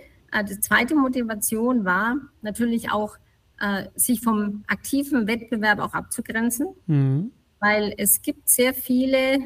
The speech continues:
Speaker 1: Entwicklungsdienstleister in Deutschland,
Speaker 2: Mhm.
Speaker 1: aber zu der damaligen Zeit gab es kein Unternehmen, was eben auch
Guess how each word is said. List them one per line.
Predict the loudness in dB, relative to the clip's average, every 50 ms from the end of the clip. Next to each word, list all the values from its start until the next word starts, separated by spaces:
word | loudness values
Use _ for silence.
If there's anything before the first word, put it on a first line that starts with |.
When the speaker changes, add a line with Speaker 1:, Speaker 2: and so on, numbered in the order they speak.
| -4 -6
Speaker 1:
Entwicklungsdienstleister | -6 -6 -6 -4 -4 -2 0 0 0 0 0 0 2 2 2 2 0 0 -2 0 0 0 0 -2 -4 -4 -4 -2 -2 -2 -2 -4 -6 -6 -4
in | -4 -2
Deutschland, | -2 -4 -4 -6 -6 -4 -2 -2 -2 -2 -4 -4 0 2
Speaker 2:
Mhm. | 4 4 4 4 2 -2 -6 -10 _ -2
Speaker 1:
aber | 2 2 4 4 2 2 2 2 2 2 0 -2 -6 -12 -16 -10
zu | -6 -4
der | -2 0 2 0 0 -2 -4 -10 -16 -8 _ 0
damaligen | 2 2 2 2 0 -2 -2 -4 -4 -6 -4 -4
Zeit | -2 0 2 2 2 2 0 0 -2 -4 -10 -16 -16 _ -20 -20 -20 _ -2 2
gab | 2 4 2 2 0 -4
es | -4 0 2 2 2 2 0 -4
kein | -4 -4 -2 0 0 -2 -2
Unternehmen, | -2 -2 -4 -2 -2 0 0 0 0 0 2 2 2 2 2 0 -4 -8 _ _ _ -20 -20 _ _
was | -2 0 2 4 4 4 2
eben | 0 -2 -4 -4 -2 0 0 0 0 -2 -4 -8 -14 -20 _ _ _
auch | -4 -2 0 0 0 0 -2 -4 -8